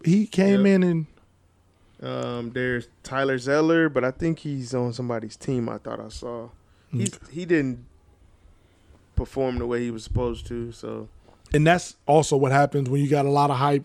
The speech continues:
Speaker 1: dudes out of college.
Speaker 2: Yeah.
Speaker 1: Social media gas and these guys.
Speaker 2: Yeah. It's
Speaker 1: And
Speaker 2: the system, too, that
Speaker 1: it
Speaker 2: they
Speaker 1: is
Speaker 2: go
Speaker 1: the,
Speaker 2: to.
Speaker 1: I, we always say that, the system, the system. I think out of those guys that you mentioned, and I'm high on Popovich 'cause I think player development is great.
Speaker 2: Yes.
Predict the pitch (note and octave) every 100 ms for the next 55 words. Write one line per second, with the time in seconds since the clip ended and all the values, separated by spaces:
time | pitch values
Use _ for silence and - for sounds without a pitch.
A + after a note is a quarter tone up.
0 | C3 D3 D3 C3+ C#3 C3 - D#3 D#3 D3
1 | C#3+ C3+ C#3 C#3 A#2+ A2+ A#2+ - - D#3
2 | D3 - D3+ D3+ C#3+ C#3 B2 C#3+ D3+ D3
3 | C3+ D3 C#3+ C#3 D3+ D3 C#3+ C#3+ C3+ A#2+
4 | A2+ - - D3 D3 D3 - G#3 - D#3
5 | C3+ - D3 B2+ A#2+ F3 F3+ B2 B2+ A#2+
6 | A2 A#2+ A2+ C3 B2+ B2+ C3+ C3+ B2+ C3
7 | A#2+ C3 B2+ A#2+ A#2+ - A#2 - D3+ -
8 | B2 A#2+ B2 - C#3 - B2 - - -
9 | C#3+ - E3 D#3+ D3+ - C3+ C3+ B2+ C3+
10 | C3 A#2+ C3+ C3+ C3 - C3 C3+ B2+ C3+
11 | B2+ A#2+ _ _ - F3 F#3+ F#3 E3 D3+
12 | D3+ D3 - D3 C#3 C3 D3 - C3+ C#3
13 | D3 C3+ - D3 D3 C3 B2 C#3+ C#3+ C3
14 | C3 A#2+ B2 C#3+ D3+ C#3+ -